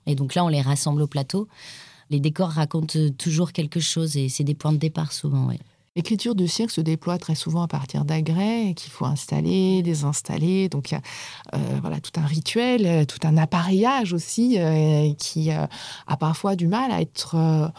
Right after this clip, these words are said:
Speaker 2: euh, à trouver une place, euh, dans la scénographie, dans la
Speaker 1: Mhm.
Speaker 2: narration, dans l'univers, euh, fictionnel. Comment est-ce que vous, vous abordez, euh, justement ces, ces, ces questions-là ? Comment, euh, finalement, vous,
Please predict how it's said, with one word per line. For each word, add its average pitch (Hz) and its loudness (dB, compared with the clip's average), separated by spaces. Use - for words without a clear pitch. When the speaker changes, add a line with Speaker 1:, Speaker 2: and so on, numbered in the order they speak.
Speaker 2:
euh, 151 0
à 165 0
trouver 170 2
une 165 4
place, 214 0
euh, 170 2
dans 175 0
la 165 2
scénographie, 165 2
dans 180 4
la 156 4
Speaker 1:
Mhm. 160 6
Speaker 2:
narration, 208 4
dans 180 4
l'univers, 165 4
euh, 151 2
fictionnel. 285 -2
Comment 311 -2
est-ce 254 -2
que 208 0
vous, 208 2
vous 185 2
abordez, 175 2
euh, - -2
justement 180 2
ces, 180 0
ces, - -6
ces - -2
questions-là ? 190 -4
Comment, 226 -2
euh, 180 2
finalement, 202 2
vous, 190 -2